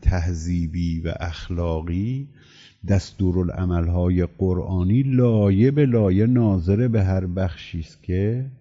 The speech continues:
برای درمان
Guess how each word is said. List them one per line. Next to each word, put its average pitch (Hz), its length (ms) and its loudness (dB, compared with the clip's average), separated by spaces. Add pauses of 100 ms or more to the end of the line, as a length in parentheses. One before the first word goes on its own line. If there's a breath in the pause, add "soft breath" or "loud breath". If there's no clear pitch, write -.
(1160 soft breath)
برای 90 560 0
درمان 92 1300 -2